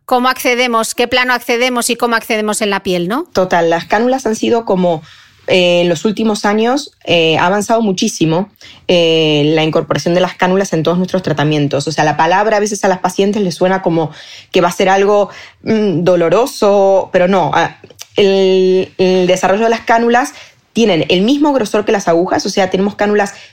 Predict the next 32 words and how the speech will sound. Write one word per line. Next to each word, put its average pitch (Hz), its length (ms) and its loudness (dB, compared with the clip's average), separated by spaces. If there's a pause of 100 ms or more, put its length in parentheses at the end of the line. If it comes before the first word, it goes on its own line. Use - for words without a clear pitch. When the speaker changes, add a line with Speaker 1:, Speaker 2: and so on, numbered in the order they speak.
(100)
Speaker 2:
súper 254 600 0
finas, 226 540 0 (320)
pero 220 140 2
lo 220 100 0
que 226 80 0
tiene 254 360 0
la 226 120 0
diferencia 247 380 0
entre 254 240 0
cánula 226 340 0
y 160 80 2
aguja 196 560 0 (380)
es 208 160 0
que - 140 -4
la 208 120 2
terminación 180 680 0
de 151 80 2
la 139 80 2
aguja 226 500 0
es 214 120 -2
cortante, 156 840 -2 (160)
entonces 185 180 2
nosotros 185 360 0 (280)
rompemos 208 540 0
estructuras 165 840 -2
al 160 180 0
pasar. 135 420 -2 (640)
El 190 140 2
extremo 247 520 0
de 170 80 2
la 160 140 0
cánula 262 460 0